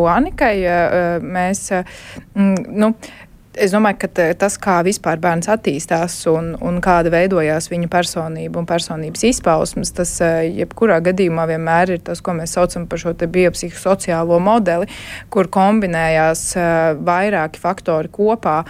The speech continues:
Un mēs nevarēsim, ā, nu, principā izdalīt, ā, nekad kaut kādu vienu konkrētu lietu, notikumu vai, vai krīzes posmu, kurš tad pēc tam tālāk ir kaut ko radījis. Jo, jo tur ir jābūt iesaistītiem visiem šiem te trīs, gan, gan bioloģi-, bioloģijai, gan psiholoģijai, gan arī, ā,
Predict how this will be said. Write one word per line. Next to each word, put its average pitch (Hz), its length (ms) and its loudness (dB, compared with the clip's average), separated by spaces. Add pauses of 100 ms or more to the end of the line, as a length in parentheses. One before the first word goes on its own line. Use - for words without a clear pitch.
(300)
Un 180 340 0
mēs 175 240 2
nevarēsim, 175 840 0 (100)
ā, 170 60 -2 (160)
nu, 170 180 -8
principā 175 640 2
izdalīt, 165 800 0
ā, 175 300 0
nekad 185 500 0
kaut 160 220 0
kādu 170 260 0
vienu 185 320 0
konkrētu 175 800 0
lietu, 202 400 0
notikumu 180 880 0
vai, 160 320 2
vai 165 240 0
krīzes 202 560 0
posmu, 240 600 0 (400)
kurš 233 280 0
tad 175 220 0
pēc 170 320 0
tam 196 160 2
tālāk 190 540 2
ir 165 100 -6
kaut 170 220 -2
ko 160 100 4
radījis. 156 560 -2
Jo, 170 240 0
jo 175 240 0
tur 196 160 0
ir 180 80 2
jābūt 175 560 0
iesaistītiem 170 720 -2
visiem 175 320 -6
šiem - 160 -4
te 170 160 -6
trīs, 180 400 0
gan, 170 320 -2
gan 175 160 -2
bioloģi-, 170 640 2
bioloģijai, 175 720 0
gan 175 160 -6
psiholoģijai, 170 640 2
gan 175 160 0
arī, 175 220 -2
ā, - 580 -2